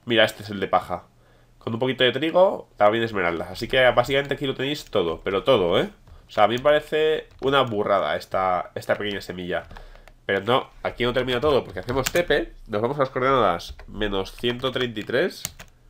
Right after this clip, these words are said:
cien, por ejemplo, quinientos ochenta y seis. Y aparecemos en un sitio totalmente random y aleatorio, como puede ser este,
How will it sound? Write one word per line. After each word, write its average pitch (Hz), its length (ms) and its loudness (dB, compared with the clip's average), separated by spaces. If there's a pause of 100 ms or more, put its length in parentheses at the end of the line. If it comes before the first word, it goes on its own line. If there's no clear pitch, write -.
(1120)
cien, 123 300 0
por 113 120 2
ejemplo, 143 600 -2 (720)
quinientos 143 880 -4
ochenta 95 440 -6
y 92 40 -6
seis. 156 540 -2 (2000)
Y 107 100 -2
aparecemos 113 1000 -2
en 104 120 -10
un 113 100 -4
sitio 117 280 -10
totalmente 101 480 -6
random 104 400 -4
y 101 60 -8
aleatorio, 101 560 -4 (240)
como 87 140 -16
puede 92 240 -4
ser 92 580 -2 (2250)
este, 117 400 -4